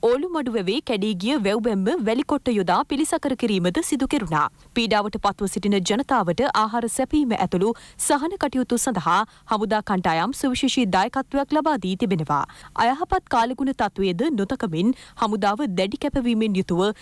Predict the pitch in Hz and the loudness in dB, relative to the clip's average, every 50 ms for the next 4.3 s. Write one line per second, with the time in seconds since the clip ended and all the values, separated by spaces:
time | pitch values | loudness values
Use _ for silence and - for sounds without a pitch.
0 | - - - - - 302 277 262 349 381 381 - - 269 262 262 247 - 262 240 | -12 -10 -6 -2 0 0 0 0 0 -2 -2 -2 -2 0 0 0 0 0 -2 -2
1 | - - 277 269 339 - 311 285 269 233 208 214 - 214 175 170 - 165 156 165 | 0 0 0 0 0 0 0 2 2 2 0 0 -2 -2 -2 -2 -2 -2 0 2
2 | 196 453 - - - - - - 226 202 180 190 185 - - 247 262 285 - - | 0 0 0 -4 -12 -10 -4 -2 -2 0 0 0 -2 0 0 0 0 0 0 -2
3 | - 208 202 196 - 233 233 247 196 170 185 196 214 285 294 285 - 254 226 202 | -2 0 0 0 0 0 0 0 0 0 0 0 0 -2 -4 -2 -2 -2 -2 0
4 | - 170 160 165 202 214 | 0 0 2 2 0 0